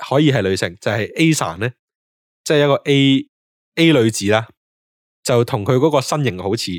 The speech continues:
咁呢，就同佢應承咗互換身份。呃，咁然後呢，嗰個嘅傻-，好傻嘅、好天真嘅 A，A 女子呢，就亦都係相信咗七瀨嘅講法，咁就真係肯同佢交換身份。跟住點知呢，其實呢一個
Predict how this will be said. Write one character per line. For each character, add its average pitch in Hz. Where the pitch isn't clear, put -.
咁 131
呢， 175
就 123
同 92
佢 117
應 143
承 98
咗 98
互 110
換 92
身 120
份。 87
呃， 104
咁 156
然 104
後 113
呢， 147
嗰 151
個 135
嘅 101
傻-， -
好 139
傻 -
嘅、 98
好 113
天 139
真 127
嘅 90
A，A 139
女 107
子 101
呢， 117
就 104
亦 101
都 135
係 117
相 120
信 104
咗 95
七 -
瀨 87
嘅 90
講 -
法， -
咁 135
就 156
真 143
係 107
肯 117
同 113
佢 92
交 120
換 98
身 107
份。 87
跟 208
住 -
點 139
知 170
呢， 165
其 104
實 110
呢 139
一 139
個 117